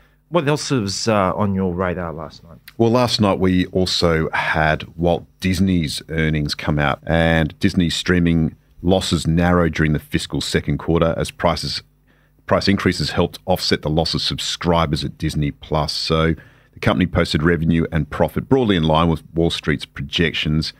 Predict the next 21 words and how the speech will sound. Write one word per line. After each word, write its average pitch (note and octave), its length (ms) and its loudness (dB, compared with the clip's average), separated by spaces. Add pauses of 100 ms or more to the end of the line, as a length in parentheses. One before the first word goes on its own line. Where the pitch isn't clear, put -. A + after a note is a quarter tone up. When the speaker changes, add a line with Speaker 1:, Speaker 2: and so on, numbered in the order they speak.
(340)
Speaker 2:
and D#2 640 2
it E2 160 -2
reported D#2+ 340 -2
significant F2+ 500 0
growth E2 300 0
in E2+ 60 2
its - 180 -6
theme G2+ 300 2
parks F#2 420 0
during F2+ 200 2
the E2+ 80 0
second F2 300 0
fiscal - 340 -2
quarter. F#2 340 0 (440)
However, E2 520 2
its D#2+ 240 -6
T - 280 -2
V D#2+ 100 -2
unit D2+ 320 0
struggled. - 680 -4 (540)
Speaker 1:
So D3 420 0